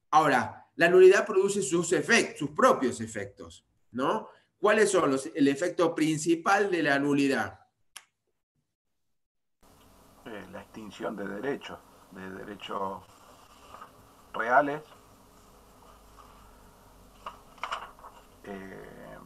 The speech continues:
Speaker 2: o personales, ¿no? Causa, por, eh, por el ne-, eh, ca-, eh, son causados por el negocio anulado.
Speaker 1: Exactamente, es la nulidad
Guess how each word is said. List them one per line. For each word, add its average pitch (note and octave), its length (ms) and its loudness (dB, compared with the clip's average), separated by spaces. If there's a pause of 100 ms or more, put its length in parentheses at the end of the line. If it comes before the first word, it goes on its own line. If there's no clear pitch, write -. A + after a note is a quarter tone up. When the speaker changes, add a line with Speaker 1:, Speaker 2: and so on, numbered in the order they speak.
(1000)
Speaker 2:
o A2+ 160 -6
personales, - 680 0
¿no? B2 200 -10
Causa, - 380 -12 (840)
por, G2+ 160 -2
eh, G2+ 600 -8 (1000)
por A2 140 -4
el A2+ 120 -6
ne-, A#2 80 -8
eh, A#2 240 -12
ca-, A2 120 -4
eh, A2+ 200 -10
son C3+ 200 -6
causados C#3 360 4
por A#2+ 120 0
el A2 100 -6
negocio A2 420 -4
anulado. G2+ 460 -6 (800)
Speaker 1:
Exactamente, F#3+ 640 -2
es A#3+ 60 2
la C4 120 0
nulidad A3 720 -2